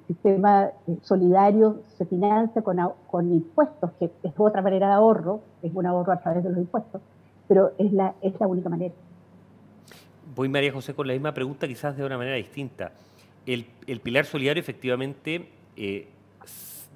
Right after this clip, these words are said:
Speaker 2: llegó, se partió, se ha engrosado, ha crecido y está beneficiando, eh, como lo acaba de, eh, de, lo acaba de hecho de aprobar, eh, eh, o, perdón, te acaba de presentar,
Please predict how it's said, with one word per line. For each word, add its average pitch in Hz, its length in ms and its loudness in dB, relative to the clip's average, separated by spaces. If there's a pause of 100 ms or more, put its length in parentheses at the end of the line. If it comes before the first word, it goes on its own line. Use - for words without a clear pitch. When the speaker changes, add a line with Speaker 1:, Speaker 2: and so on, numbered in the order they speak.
Speaker 2:
llegó, 110 460 -4
se - 180 -10
partió, 117 540 -8
se - 180 -8
ha 110 40 -2
engrosado, 113 640 -4 (240)
ha 147 160 0
crecido 135 640 -8 (320)
y - 80 -12
está 127 220 0
beneficiando, 139 800 -4 (360)
eh, 98 240 -6
como 90 160 -10
lo 90 60 -6
acaba 117 360 0
de, 117 300 -4
eh, 90 640 -12 (840)
de, 98 160 -14
lo 101 100 -12
acaba 117 220 0
de 110 100 -2
hecho 113 200 -8
de 101 100 -4
aprobar, 196 420 -6 (140)
eh, 95 480 -16
eh, - 40 -20
o, 110 60 -16
perdón, 123 340 -6
te 107 60 -6
acaba 123 300 -2
de 113 40 -14
presentar, 113 640 -4